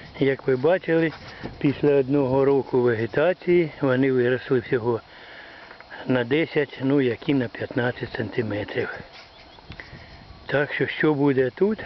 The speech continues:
подивимося. Бо вже березень місяць, середина. Так що з кожним днем буде все теплішати і теплішати. І поки вони ще сплять,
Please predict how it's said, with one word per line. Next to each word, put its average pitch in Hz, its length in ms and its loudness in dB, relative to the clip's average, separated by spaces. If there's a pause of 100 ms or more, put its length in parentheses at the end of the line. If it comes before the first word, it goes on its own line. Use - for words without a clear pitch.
(140)
подивимося. 113 960 -4 (800)
Бо 135 200 4
вже 127 280 -2 (1160)
березень 120 600 0
місяць, 135 460 0 (880)
середина. 170 720 2 (1500)
Так 147 220 -2
що 143 140 -2
з - 60 -4
кожним 139 420 2
днем 127 320 0
буде 123 260 2
все 120 240 -6
теплішати 170 720 -2
і 151 200 -2
теплішати. 170 880 0 (440)
І 143 80 0
поки 131 360 0
вони 123 260 2
ще 117 380 -6
сплять, 170 520 0